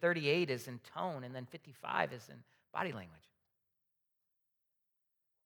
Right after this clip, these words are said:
So as we're in the circle of life and we're sitting down, we're saying, "Hey, how's your family?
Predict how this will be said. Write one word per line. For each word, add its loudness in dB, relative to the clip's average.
So 8
as 6
we're 4
in 8
the 6
circle 6
of 8
life 6
and -4
we're -4
sitting -4
down, 6
we're 2
saying, 2
"Hey, 10
how's 10
your -4
family? -2